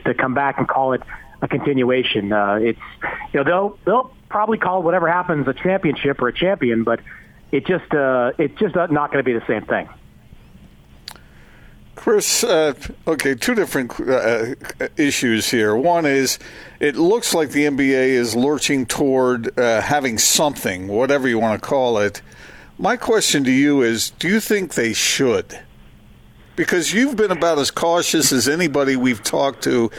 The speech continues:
Speaker 2: and I think responsibly so, about moving forward the right way. Do you think this is the right thing, the right way, the right time?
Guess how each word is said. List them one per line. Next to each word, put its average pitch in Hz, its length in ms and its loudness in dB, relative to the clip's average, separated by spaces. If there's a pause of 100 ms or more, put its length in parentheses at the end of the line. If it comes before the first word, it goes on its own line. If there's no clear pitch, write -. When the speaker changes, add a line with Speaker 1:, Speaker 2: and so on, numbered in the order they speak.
(160)
Speaker 2:
and 131 100 0
I 139 120 0
think 151 220 -2
responsibly 127 840 0
so, 117 640 0 (320)
about 127 320 0
moving 160 340 2
forward 139 560 0
the 120 100 2
right 127 320 0
way. 107 500 0
Do 117 180 -2
you 190 240 2
think 208 340 -2
this 165 240 2
is 151 220 2
the 151 120 0
right 147 280 2
thing, 156 300 0
the 131 100 0
right 131 260 0
way, 139 300 2
the 120 100 -6
right 127 300 0
time? 135 420 0